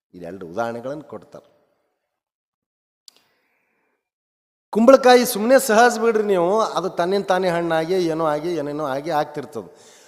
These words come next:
ಅದು ಆಗಬಾರ್ದು ಅಥವಾ ಏನಾರ ಇರಬೇಕು, ಇದು ಹಿಂಗೆ ಇರಲಿ ತಿಳ್ಕೊಂಡು ಕಬ್ಬಣದ ಪ್ಯಾಕ್ ಮಾಡಿದೊಬ್ಬ.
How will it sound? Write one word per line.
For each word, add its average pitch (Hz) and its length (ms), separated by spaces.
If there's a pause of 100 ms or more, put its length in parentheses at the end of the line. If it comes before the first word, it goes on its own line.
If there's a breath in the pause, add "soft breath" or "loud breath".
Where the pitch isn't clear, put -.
(120)
ಅದು 180 220
ಆಗಬಾರ್ದು 196 920
ಅಥವಾ 190 260
ಏನಾರ 185 400
ಇರಬೇಕು, 180 520
ಇದು 156 80
ಹಿಂಗೆ 180 320
ಇರಲಿ 180 200
ತಿಳ್ಕೊಂಡು 180 480 (380)
ಕಬ್ಬಣದ 165 400
ಪ್ಯಾಕ್ 165 580
ಮಾಡಿದೊಬ್ಬ. 127 380